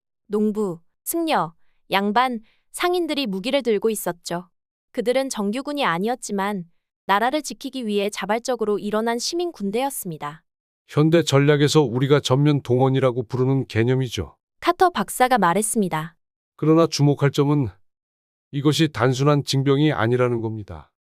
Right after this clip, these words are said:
Speaker 2: 한국인들은 남녀노소 모두가 전쟁에 참여하는 문화를 가지고 있었습니다. 농부들은 낮에는 농사를 짓고, 밤에는 무예를 연마했죠. 여성들도 성벽에서 돌을 던지거나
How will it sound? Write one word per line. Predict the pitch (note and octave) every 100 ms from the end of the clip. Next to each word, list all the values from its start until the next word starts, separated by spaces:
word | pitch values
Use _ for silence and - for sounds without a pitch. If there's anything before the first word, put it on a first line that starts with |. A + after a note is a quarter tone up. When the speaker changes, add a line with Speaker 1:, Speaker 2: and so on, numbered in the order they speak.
| _ -
Speaker 2:
한국인들은 | C#3 D3+ D3 D#3 D3+ D#3+ D3+
남녀노소 | C3 C3+ D3 D3 B2 C#3+
모두가 | A#2+ B2+ B2+ C#3
전쟁에 | - B2 B2 C#3 C#3+
참여하는 | C#3 - D3+ C#3+ C#3 D3 C3 G#2
문화를 | B2 C3 C#3
가지고 | B2+ A#2 A#2+
있었습니다. | A#2+ A2+ - F2+ C#2+ E2 _ _ _ _ _ -
농부들은 | B2 D#3 D3+ D#3 E3+ D#3+
낮에는 | C#3+ C3+ D3 D#3
농사를 | B2+ C3+ B2+ C#3 C#3+
짓고, | C#3 - C#3 A2 - _
밤에는 | A2 B2 C#3+ D3+ A#2+
무예를 | G#2+ C3+ C#3 D#3
연마했죠. | C3+ B2 B2 A2 G#2 - D2+ _ _ _ _ _
여성들도 | B2 C#3 C3+ D#3 D3+ D3+ E3
성벽에서 | - D#3+ D3+ D3+ D3 D3+
돌을 | D3 C3+ C#3 C3+
던지거나 | B2+ B2+ C3 C#3 C#3